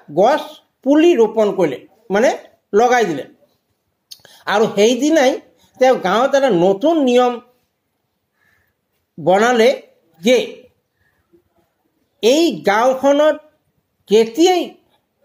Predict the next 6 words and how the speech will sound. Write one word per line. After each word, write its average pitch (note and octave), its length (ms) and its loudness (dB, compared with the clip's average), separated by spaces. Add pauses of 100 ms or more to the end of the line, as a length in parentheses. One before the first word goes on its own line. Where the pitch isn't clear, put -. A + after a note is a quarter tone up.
(320)
কোনো C4 220 2
ছোৱালীৰ C#4+ 640 0
জন্ম B3 280 0 (120)
হ'ব, G#3+ 160 -2 (1700)
সেই C4+ 300 2
ছোৱালীজনীৰ B3+ 1120 0